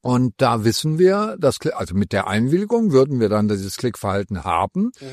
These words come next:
Speaker 1: Das heißt, wir haben den Erstklick, also wo hat jemand draufgeklickt, diese Daten bekommen wir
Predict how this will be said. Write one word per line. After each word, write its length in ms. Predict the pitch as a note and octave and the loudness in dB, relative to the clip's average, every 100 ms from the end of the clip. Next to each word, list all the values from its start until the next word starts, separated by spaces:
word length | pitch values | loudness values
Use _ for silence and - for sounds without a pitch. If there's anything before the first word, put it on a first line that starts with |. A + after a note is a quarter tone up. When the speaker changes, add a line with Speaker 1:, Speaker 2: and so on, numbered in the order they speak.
| - | -12
Speaker 1:
Das 180 | - A2+ | -10 -6
heißt, 320 | B2+ C#3+ C#3+ | -4 -4 -2
wir 140 | C3+ G#2+ | -2 0
haben 260 | B2+ F3 | -2 -2
den 200 | E3+ A#2+ | 0 0
Erstklick, 840 | A#2+ G2 A2+ - - - F#3 A3 - | -2 -4 -4 -6 -12 -4 -2 -2 -6
also 320 | A2+ G2+ F#2+ | -6 -4 -2
wo 220 | A2 D3 | 2 2
hat 160 | C#3 - | 0 -2
jemand 360 | A#2 A2 G2 | -2 -2 -2
draufgeklickt, 720 | - A2 - E3+ D#3 G#3 - - - - - | 0 -2 -2 -4 -2 -2 -4 -16 -20 -12 -4
diese 280 | F3+ F#3+ | 0 0
Daten 360 | F3+ A#2 A#2+ C3 | 2 0 0 -2
bekommen 480 | G#2 - G2+ A2 C3 | -4 -2 0 0 2
wir 320 | D#3 F#3+ B3 | 4 2 0